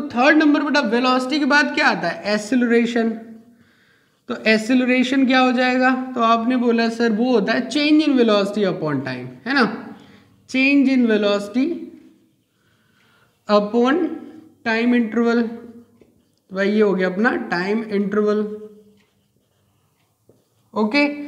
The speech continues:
तो टाइम इंटरवल, तो आपने बोला कि सर इसका यूनिट भी क्या बन जाएगा, वेलोसिटी का क्या था, meter per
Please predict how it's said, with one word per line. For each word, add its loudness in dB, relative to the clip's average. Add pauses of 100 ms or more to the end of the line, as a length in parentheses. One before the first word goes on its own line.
(120)
तो -6
टाइम 2
इंटरवल, -4
तो -6
आपने 0
बोला 0
कि -4
सर -4
इसका -4
यूनिट -2
भी -2
क्या -2
बन 0
जाएगा, 0
वेलोसिटी 0
का 0
क्या -2
था, 0
meter -2
per -2